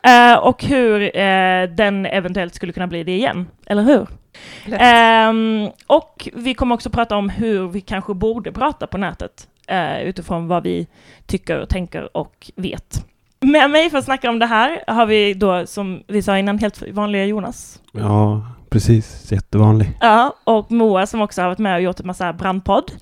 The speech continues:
Speaker 2: Mm.
Speaker 1: tidigare, eh, och som sagt redaktören förra numret och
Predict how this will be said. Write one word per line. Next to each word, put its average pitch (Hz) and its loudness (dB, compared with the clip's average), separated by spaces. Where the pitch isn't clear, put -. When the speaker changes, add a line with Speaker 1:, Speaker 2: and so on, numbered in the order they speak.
Speaker 2:
Mm. 247 -4
Speaker 1:
tidigare, 214 2
eh, 208 4
och 202 -2
som 202 -8
sagt 190 -8
redaktören 175 -8
förra 185 -8
numret 196 -8
och - -4